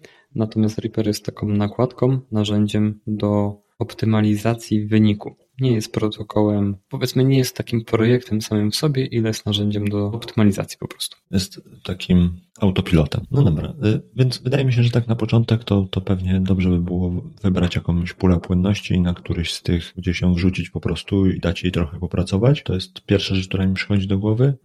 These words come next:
Speaker 2: Widzę tutaj takie ryzyka, że no, no mówię, zawsze mogą być źle popisane smart kontrakty i to wszystko może zniknąć i wyparować. No drugie ryzyko jest takie, że, y, może jakoś drastycznie spaść, y, wartość tokenów, którym się dostaje nagrodę, na przykład w takim liquid driverze. To, to jest druga rzecz. No trzecia jest też taka, że może stracić płynność i po prostu nie będzie się dało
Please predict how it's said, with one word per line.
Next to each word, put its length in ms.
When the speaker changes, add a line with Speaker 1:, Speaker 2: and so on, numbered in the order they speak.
Speaker 2:
Widzę 200
tutaj 160
takie 240
ryzyka, 340
że 160
no, 280
no 100
mówię, 200
zawsze 300
mogą 220
być 100
źle 120
popisane 380
smart 280
kontrakty 440
i 40
to 80
wszystko 320
może 220
zniknąć 460
i 40
wyparować. 600
No 80
drugie 240
ryzyko 300
jest 140
takie, 260
że, 300
y, 20
może 280
jakoś 260
drastycznie 540
spaść, 540
y, 200
wartość 320
tokenów, 400
którym 200
się 120
dostaje 280
nagrodę, 400
na 100
przykład 260
w 20
takim 320
liquid 300
driverze. 600
To, 80
to 140
jest 120
druga 300
rzecz. 340
No 60
trzecia 260
jest 100
też 120
taka, 220
że 100
może 160
stracić 420
płynność 460
i 60
po 140
prostu 300
nie 100
będzie 280
się 140
dało 380